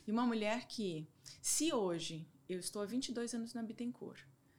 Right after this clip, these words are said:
a empresa existe há trinta e três, se hoje ainda temos uma não diversidade na, na,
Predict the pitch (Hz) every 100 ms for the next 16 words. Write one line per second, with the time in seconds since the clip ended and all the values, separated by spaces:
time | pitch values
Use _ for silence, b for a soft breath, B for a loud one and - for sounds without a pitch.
0 | b - 190 208 233 233 247 233 220 220
1 | 233 247 240 - 170 - - 190 226 196
2 | 175 156 160 B B B B 202 277 302
3 | - 190 170 160 160 - - B B B
4 | - 226 214 202 185 180 175 175 - -
5 | - 214 233 311 370 294 262 262 254 190
6 | 185 170 170 165 175 180 175 - 185 190
7 | 185 175 165 165